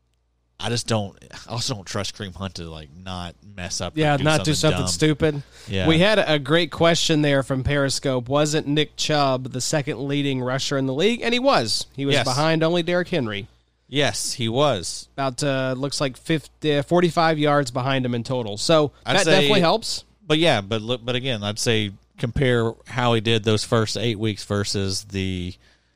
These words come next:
Speaker 1: uh, the last eight. I mean, I'm looking at it now. He had, he had, uh, against Baltimore, one sixty-five, one twenty-two against Seattle, one thirty-one against New England. Um, but he still had some decent games in the second, too.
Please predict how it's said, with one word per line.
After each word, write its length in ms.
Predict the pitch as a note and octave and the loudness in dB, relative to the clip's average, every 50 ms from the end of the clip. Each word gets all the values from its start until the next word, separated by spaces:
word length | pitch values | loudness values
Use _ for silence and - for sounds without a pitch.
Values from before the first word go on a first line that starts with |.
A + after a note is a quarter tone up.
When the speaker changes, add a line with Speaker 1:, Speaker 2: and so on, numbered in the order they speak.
| _ _ _ _ | _ _ _ _
Speaker 1:
uh, 360 | G#2+ G2 G2 F#2+ F#2 F#2 F2+ E2+ | -4 -2 -2 0 -2 -2 -4 -6
the 160 | G2 G2 F#2+ | -4 -6 -4
last 400 | F#2 G2+ G#2 G#2 G#2+ G#2 - - | -2 -2 -2 -2 -2 -4 -6 -8
eight. 300 | D#2+ D#2+ D#2+ D#2 D#2+ - _ _ _ _ _ _ _ _ _ _ _ _ _ _ - | -8 -8 -8 -10 -10 -14 _ _ _ _ _ _ _ _ _ _ _ _ _ _ -6
I 40 | G2 | -4
mean, 100 | G2+ G2 | -2 -2
I'm 100 | G2+ G#2 | 0 0
looking 220 | G#2 G2 - G2 | -2 -2 -2 -4
at 80 | F#2 F2+ | -6 -6
it 40 | E2+ | -6
now. 180 | F#2 F#2+ F#2 E2+ | -6 -6 -6 -6
He 100 | G2 A#2 | -4 -4
had, 120 | F#2 F2 F2 F2 F2 - - | -4 -4 -6 -8 -12 -10 -8
he 100 | G#2 G2 | -4 -4
had, 200 | F2+ F2 E2 F2+ | -4 -4 -6 -8
uh, 160 | E2 D#2+ - - - | -10 -10 -12 -12 -12
against 280 | G#2+ G2+ G#2+ G2 F#2+ | -10 -8 -8 -10 -4
Baltimore, 380 | F2+ F#2 F#2 - - G2 F2+ F2+ | -2 -2 -2 -2 -4 -6 -8 -6
one 180 | E2+ F#2 F#2 F#2+ | -6 -6 -6 -6
sixty-five, 840 | - G2 - - G2 - - F#2 F#2 F#2 F2+ F2 F2+ - - - _ _ | -6 -6 -6 -8 -10 -8 -6 -6 -4 -4 -4 -4 -6 -8 -10 -18 _ _
one 120 | - F#2 F#2 | -14 -12 -12
twenty-two 400 | - - G2 F2+ F2 - G2 F#2 | -8 -8 -8 -8 -6 -4 -6 -6
against 240 | F2 F2 E2+ - - | -4 -6 -8 -6 -6
Seattle, 400 | G2 F#2 F#2 F#2 F2+ F2+ E2+ D#2+ | -4 -4 -4 -4 -4 -4 -6 -6
one 180 | F2+ F2+ F2+ - | -6 -8 -8 -6
thirty-one 460 | G2 F#2+ F#2 F2 E2+ F2 F2+ F2 F2 | -6 -6 -6 -6 -6 -8 -8 -8 -8
against 300 | F2 F2 F2 E2 - - | -10 -10 -12 -12 -12 -10
New 80 | F2 | -8
England. 440 | F2+ F#2+ F#2+ F#2 F2+ F2+ F2+ F2+ F#2 - _ _ _ _ _ _ _ - _ _ _ _ _ _ _ A2+ | -8 -8 -8 -8 -8 -8 -8 -8 -10 -14 _ _ _ _ _ _ _ -20 _ _ _ _ _ _ _ -6
Um, 540 | G2 G2 G2 G2 F#2+ F#2 F#2 F2+ F2+ F#2 - _ _ _ _ _ | -4 -2 -2 -2 -2 -4 -4 -6 -8 -12 -16 _ _ _ _ _
but 60 | - D3 | -8 -6
he 60 | D3 | -6
still 180 | - - D#3 | -6 -6 -6
had 140 | D3 D3 D3 | -6 -6 -6
some 120 | - C#3 A#2+ | -8 -8 -6
decent 280 | G#2+ - - A2+ - | -6 -6 -6 -8 -8
games 260 | - F#2+ G2+ G2+ G#2 | -8 -8 -8 -8 -8
in 60 | G#2+ F#2+ | -8 -8
the 60 | F2+ | -6
second, 340 | - G#2 G2+ - F2+ E2 - | -6 -6 -8 -10 -10 -12 -10
too. 220 | - G2 F#2+ | -8 -8 -8